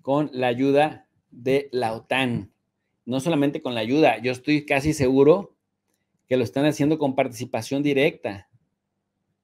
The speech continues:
Participación directa. Entonces, <clears throat>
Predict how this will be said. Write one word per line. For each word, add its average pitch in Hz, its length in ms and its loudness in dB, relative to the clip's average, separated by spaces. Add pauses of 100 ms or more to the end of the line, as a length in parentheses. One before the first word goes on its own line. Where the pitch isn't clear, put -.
Participación 156 1040 -2 (360)
directa. 127 720 4 (4000)
Entonces, 151 640 -2
<clears throat> 147 680 -4